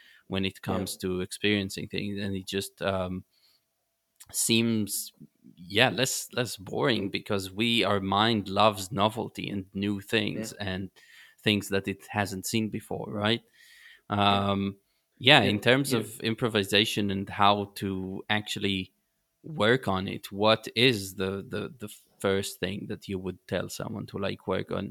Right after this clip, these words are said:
Speaker 1: improvising? And then I'll follow up with another question, which I already have.
Speaker 2: Yeah. So, so I, I think I'm going to pick up in your example. So, uh, you, what you just said, like, the, the idea of just, "Let's pick up as a tour guide, let's pick these,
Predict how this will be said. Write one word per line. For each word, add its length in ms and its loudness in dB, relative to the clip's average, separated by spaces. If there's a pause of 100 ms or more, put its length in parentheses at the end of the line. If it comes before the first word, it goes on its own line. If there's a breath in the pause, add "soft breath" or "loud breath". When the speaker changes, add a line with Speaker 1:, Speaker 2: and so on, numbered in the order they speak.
Speaker 1:
improvising? 680 -6 (260 loud breath)
And 160 2
then 400 6
I'll 100 2
follow 360 0
up 180 0
with 140 -2
another 340 -2
question, 420 -10
which 240 -10
I 120 -8
already 380 -10
have. 240 -14 (800 soft breath)
Speaker 2:
Yeah. 640 0
So, 280 4
so 320 2
I, 100 2
I 160 4
think 260 0
I'm 100 4
going 160 4
to 60 -8
pick 160 -8
up 240 2
in 80 4
your 160 2
example. 520 0
So, 480 4 (120)
uh, 360 6 (200)
you, 120 -4
what 260 6
you 80 6
just 240 4
said, 220 6
like, 240 0
the, 80 -10
the 180 0
idea 280 6
of 100 2
just, 300 -4
"Let's 340 2
pick 260 0
up 280 4 (140)
as 220 6
a 60 4
tour 200 4
guide, 280 6
let's 180 -2
pick 180 -6
these, 220 -2